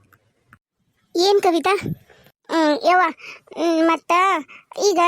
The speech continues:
ಎಲ್ಲಾರು ಆರನೇತಕ್ಕ, ಆ,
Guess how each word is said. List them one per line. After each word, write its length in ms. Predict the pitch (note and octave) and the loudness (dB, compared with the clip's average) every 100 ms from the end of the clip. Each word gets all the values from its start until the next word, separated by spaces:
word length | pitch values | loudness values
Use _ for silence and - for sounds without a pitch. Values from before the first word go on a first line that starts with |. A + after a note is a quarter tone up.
| F4+ | 2
ಎಲ್ಲಾರು 520 | E4 E4 F#4 F#4 D#4+ E4+ | 2 2 2 2 2 0
ಆರನೇತಕ್ಕ, 500 | E4+ F4 F#4 - F#4+ F#4+ A4 F#4 E4 - - - | -2 -2 -6 -4 0 2 2 0 -4 -8 -20 -4
ಆ, 300 | F4 F4 E4+ | 0 2 2